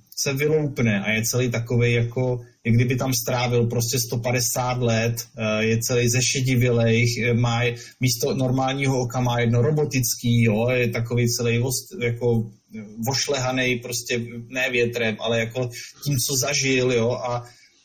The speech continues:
a to se mi na tom strašně líbilo, ta proměna toho charakteru byla úplně jako fantastická. A vždycky jsem toužil něco takového prostě udělat, eh, i do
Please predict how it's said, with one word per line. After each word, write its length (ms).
a 80
to 140
se 60
mi 80
na 120
tom 120
strašně 400
líbilo, 300
ta 100
proměna 480
toho 220
charakteru 760
byla 220
úplně 340
jako 220
fantastická. 960
A 40
vždycky 220
jsem 200
toužil 340
něco 220
takového 500
prostě 340
udělat, 460
eh, 40
i 180
do 80